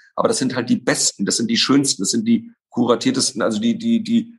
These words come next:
äh, was da zusammenkommt. Und dann entsteht da eine Atmosphäre, da werden Feuer angezündet, da wird irgendwie, es ist so, du hast das Gefühl, du bist eigentlich in einer völlig intakten, perfekten, äh, äh, Kleinstadt, Innenstadt gelandet.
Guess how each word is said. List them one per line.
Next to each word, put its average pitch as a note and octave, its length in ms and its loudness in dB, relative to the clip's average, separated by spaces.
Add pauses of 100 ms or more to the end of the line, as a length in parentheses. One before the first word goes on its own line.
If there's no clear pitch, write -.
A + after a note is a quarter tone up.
(120)
äh, G#2+ 140 -2
was A#2+ 140 0
da A2+ 160 0
zusammenkommt. C3+ 360 -4
Und G#2 80 -4
dann A2+ 140 2
entsteht - 340 -4
da C3+ 40 4
eine A#2+ 120 -2
Atmosphäre, B2 520 0
da G#2+ 100 0
werden A#2 280 0
Feuer A#2+ 360 0
angezündet, G#2+ 540 -10
da A2 100 -4
wird A2+ 240 -4
irgendwie, A#2 520 -2 (160)
es - 140 -2
ist - 120 0
so, - 260 2 (120)
du A2 120 0
hast C#3 140 0
das D3+ 140 0
Gefühl, C#3+ 320 2
du B2+ 100 2
bist - 240 0
eigentlich B2+ 220 -4
in B2 80 -4
einer A#2+ 220 0
völlig D3 500 -2
intakten, - 580 -8
perfekten, B2 920 -2
äh, A2+ 260 2
äh, A2 60 0
Kleinstadt, C3+ 720 -2
Innenstadt - 540 -2
gelandet. D#3+ 560 -2